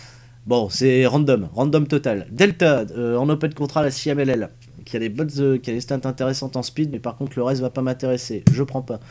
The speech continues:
Michael Dream, lui aussi, catcheur général aléatoirement, le mec, il, il parle pas, il charisme un. Il peut pas parler, il peut pas parler, c'est pas <laughs> intéressant du tout.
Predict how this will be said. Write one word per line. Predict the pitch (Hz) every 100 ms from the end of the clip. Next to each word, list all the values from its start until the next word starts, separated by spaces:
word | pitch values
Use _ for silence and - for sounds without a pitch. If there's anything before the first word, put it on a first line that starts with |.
| - - -
Michael | 165 180 175
Dream, | 147 135 104 85
lui | 120
aussi, | 139 135 123
catcheur | 123 123 143 123
général | 120 123 120 127
aléatoirement, | 123 120 127 113 139
le | 143 131
mec, | 156 156 120
il, | 123 131
il | 147
parle | 147 143 143
pas, | 139 113 - - -
il | 113 117
charisme | 139 147 143 -
un. | 156 139 -
Il | 127 151 190 180 160 196 220 220 185 156 190 196 240 233 175 185 185 185 180 - 165 175 -
peut | 147
pas | 147 143
parler, | 143 143 -
il | 113
peut | 131
pas | 143
parler, | 135 127 147
c'est | 147 -
pas |
<laughs> | -
intéressant | - - - 165 - - 165 139
du | -
tout. | - - - - -